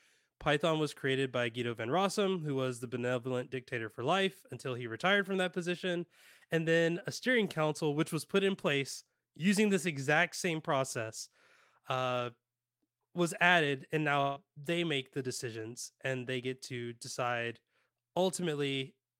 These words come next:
is this a thing going forward that we're going to work on?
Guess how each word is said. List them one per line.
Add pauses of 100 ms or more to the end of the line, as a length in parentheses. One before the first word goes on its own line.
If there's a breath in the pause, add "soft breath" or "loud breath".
is
this
a
thing
going
forward
that
we're
going
to
work
on?